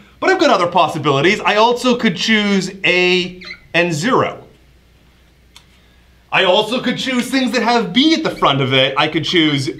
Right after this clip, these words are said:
B and one, and I could choose B and zero. So what I've got in here is this list of four different elements, and that forms my cross product. Every element in my cross product is an ordered pair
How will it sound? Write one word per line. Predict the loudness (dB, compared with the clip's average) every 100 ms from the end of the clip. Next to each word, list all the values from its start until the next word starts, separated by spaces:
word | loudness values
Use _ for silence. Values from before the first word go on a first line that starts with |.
| -6
B | 0 2 2
and | 0 0
one, | 2 2 2 -2
and | -2 0
I | 0
could | -2 -4
choose | 0 2 2 0 -2 -10 -20 -20 -14 -12 -2
B | 2 2 0 -2 -4
and | -2 -2
zero. | -2 -4 -6 -14 -20 _ _ _ _ _ _ _ _
So | -4 -2 -2 -6
what | -2 0
I've | 0 -2 0
got | 2 4 2
in | 0
here | -4 -2 -2
is | -4 -6
this | -6 -6
list | -4 -4 -4 -6
of | -6 -8
four | -16 -4 0 0 0
different | -2 -6 -4 -2
elements, | 2 2 2 -4 -10 -14 -18 -20 _ _ _ _ _
and | -2 -2 -2
that | 0 2 0 -2
forms | -4 -4 -2
my | -2
cross | 0 2 2 0
product. | -2 -2 -4 -2
Every | -2 -2 -6 -4
element | -2 0 -2 -2
in |
my | -2 -2
cross | -2 0 0
product | 0 0 0
is | -2
an | -6
ordered | -4 -4 -4 -4
pair | 0 0 0